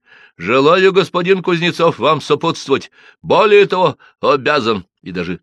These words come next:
травоядный Алоизий Степанович не отступился. «Эраст Петрович, я приносил земству присягу выполнять свои обязанности честно,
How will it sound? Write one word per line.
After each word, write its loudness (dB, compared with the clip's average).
травоядный -6
Алоизий -8
Степанович -8
не -14
отступился. -16
«Эраст -2
Петрович, 0
я -2
приносил -6
земству -4
присягу -2
выполнять 0
свои -2
обязанности -2
честно, -6